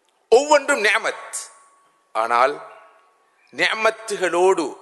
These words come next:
அல்லாஹ்ட ரஹ்மத் இணையாத போது அந்த நிஅமத்துகள் அர்த்தமற்றவையாக மாறும். சில போது அந்த நிஅமத்துகளே நிக்மத்தாக,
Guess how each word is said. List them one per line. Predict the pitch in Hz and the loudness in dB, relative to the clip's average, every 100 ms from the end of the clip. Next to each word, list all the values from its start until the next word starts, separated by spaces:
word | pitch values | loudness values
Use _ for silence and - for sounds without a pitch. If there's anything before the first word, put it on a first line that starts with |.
| - _ _ _ | -20 _ _ _
அல்லாஹ்ட | 151 170 175 165 151 156 | -4 0 2 2 2 0
ரஹ்மத் | 196 226 226 185 | 0 -4 -2 -2
இணையாத | 185 170 156 | 0 2 0
போது | 156 147 143 139 - - | -2 -4 -6 -8 -10 -14
அந்த | - 143 143 | -10 -4 -2
நிஅமத்துகள் | 170 190 170 156 143 139 131 - - _ _ _ _ - | 0 0 -2 -2 -2 -2 -2 -12 -20 _ _ _ _ -4
அர்த்தமற்றவையாக | 156 - 170 165 160 151 143 135 131 | -4 0 0 0 -2 0 0 0 0
மாறும். | 131 127 123 120 - | 0 0 -4 -12 -10
சில | - 196 226 | -2 2 2
போது | 269 320 | 4 4
அந்த | 294 247 | 4 2
நிஅமத்துகளே | 240 285 302 294 262 240 220 202 - - | 2 2 2 0 2 2 2 -2 -4 -8
நிக்மத்தாக, | 196 302 - 339 311 285 - 202 175 | 0 0 2 2 4 2 2 2 2